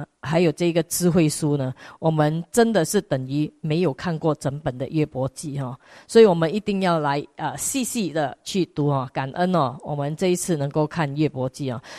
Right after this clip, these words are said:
首先呢，我们从第一到第二章里面就知道，这一些苦难呢，其实约伯所经历的苦难是来自，呃，这个神的允许哦，对约伯的这一个试-，呃，试炼。但是约伯他因为不知情，所以呢，对他来说，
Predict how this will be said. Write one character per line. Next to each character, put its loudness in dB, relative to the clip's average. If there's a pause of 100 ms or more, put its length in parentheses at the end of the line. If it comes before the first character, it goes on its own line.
(100)
首 6
先 6
呢， 6
我 10
们 6
从 4
第 0
一 0
到 6
第 0
二 4
章 0
里 -2
面 0
就 0
知 -2
道， 6 (220)
这 6
一 8
些 6
苦 4
难 4
呢， 4
其 0
实 4
约 6
伯 4
所 2
经 -2
历 2
的 -2
苦 -4
难 0
是 0
来 -2
自， -2 (280)
呃， 0 (340)
这 2
个 2
神 -4
的 0
允 -2
许 -2
哦， -2 (300)
对 8
约 10
伯 6
的 4
这 0
一 0
个 2
试-， 0
呃， -4
试 4
炼。 2 (260)
但 6
是 6
约 10
伯 6
他 0 (100)
因 2
为 8
不 0
知 -6
情， -6 (220)
所 10
以 2
呢， 4
对 4
他 2
来 4
说， 4